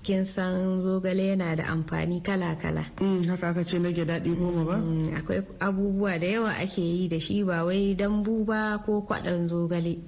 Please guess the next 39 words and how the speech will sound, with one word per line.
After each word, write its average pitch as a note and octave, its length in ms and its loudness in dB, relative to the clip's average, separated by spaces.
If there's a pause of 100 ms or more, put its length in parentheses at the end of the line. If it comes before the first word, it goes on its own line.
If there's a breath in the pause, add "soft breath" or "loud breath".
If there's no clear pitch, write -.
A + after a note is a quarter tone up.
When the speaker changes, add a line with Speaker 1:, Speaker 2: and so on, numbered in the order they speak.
(200)
Speaker 1:
a F3 100 -2
yi F#3 180 2
shi F3 140 -2
kaɗai, F#3+ 640 2
shi - 360 -4
kaɗai. - 400 -2
A'a, E3 360 -2 (160)
akwai F#3 320 0
lemu A3+ 760 2
wanda A3+ 240 0
yake F#3 320 -2
yana F#3 320 2
da D#3 260 0
amfani D#3+ 520 0
sosai F3 400 -2
a E3+ 140 -2
jiki. D#3 380 -2 (140)
Speaker 2:
Hmm. G#3 300 2 (140)
Speaker 1:
Mm, D#3+ 400 2 (200)
yana F3 280 0
gyara F3+ 380 0
fata, A3+ 420 -2 (180)
yana G3 360 0
ƙara F3+ 240 -2 (100)
kuma E3 140 0
lafiya. D#3 500 -2 (240)
Speaker 2:
To, F#3+ 200 -2
masha D3 380 0
Allah. D#3+ 320 0
To, F#3+ 120 0
kaman A#3+ 500 2
yaya E3+ 480 0
za F3 240 -2
a - 60 -2
yi D#3+ 120 0
gabatar E3 380 -2
da E3+ 60 0
shi E3+ 220 0
wannan E3+ 400 2